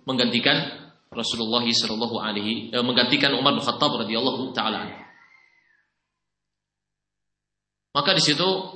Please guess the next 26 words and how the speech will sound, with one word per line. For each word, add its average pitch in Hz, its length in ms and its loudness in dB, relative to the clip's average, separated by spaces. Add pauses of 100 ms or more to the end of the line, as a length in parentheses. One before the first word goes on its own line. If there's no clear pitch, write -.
(360)
kemudian 131 400 4 (1200)
naiklah 127 640 2
Utsman 113 240 -4
bin - 40 -10
Affan 160 320 4 (120)
radhiyallahu 123 280 -2
taala 120 160 -2
menjadi 113 380 -2
pem-, 117 260 -6 (560)
eh, 113 240 -2
khalifah, 151 560 4
menggantikan 117 480 -2
Umar 113 220 -4
bin - 20 -14
Khattab 175 480 4
radhiyallahu 139 300 2
anhu 139 200 0 (140)
sampai 160 720 2
masa, 180 560 4 (240)
ya, 196 460 -6 (420)
ketika 139 300 0
beliau 135 180 2
sudah 127 480 0 (380)
tentunya, 120 720 -2 (640)
eh, 117 260 -6
menjelang, 123 640 2